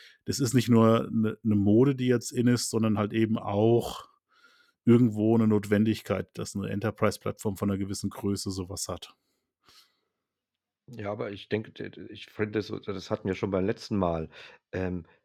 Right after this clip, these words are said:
Speaker 2: Software ist eine Lösung, äh, Entschuldigung, Salesforce ist ja eine Lösung für bestimmte Needs.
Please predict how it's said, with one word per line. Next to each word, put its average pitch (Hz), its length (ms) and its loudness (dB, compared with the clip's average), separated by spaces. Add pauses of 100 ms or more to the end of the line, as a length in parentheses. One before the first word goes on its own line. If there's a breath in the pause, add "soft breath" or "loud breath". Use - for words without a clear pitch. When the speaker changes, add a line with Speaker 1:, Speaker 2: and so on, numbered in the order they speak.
(880 soft breath)
Speaker 2:
Software 120 760 0
ist - 340 -12 (160)
eine 98 140 -4
Lösung, 101 680 0
äh, 101 120 2
Entschuldigung, 87 800 -2 (100)
Salesforce 95 880 0
ist - 240 -14
ja 101 60 2
eine 98 120 0
Lösung 95 500 0
für 90 140 -6
bestimmte - 460 -6
Needs. 98 560 -2